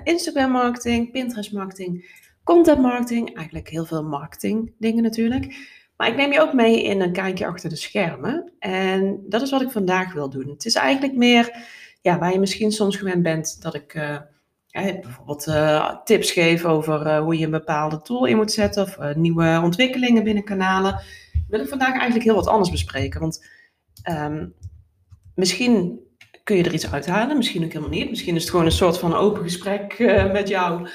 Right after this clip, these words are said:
Eh, kopje koffie erbij en, eh, hè, gewoon gezellig even, even bijkletsen, zeg maar.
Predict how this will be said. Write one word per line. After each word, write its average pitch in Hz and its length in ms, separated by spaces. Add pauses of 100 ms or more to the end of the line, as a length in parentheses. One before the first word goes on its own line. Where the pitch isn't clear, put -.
(340)
Eh, 180 280
kopje 247 220
koffie 214 240
erbij 196 560
en, 175 320
eh, 175 840
hè, 254 240 (120)
gewoon 175 340
gezellig 180 360
even, 170 360
even 180 200
bijkletsen, 254 540
zeg 269 200
maar. 302 240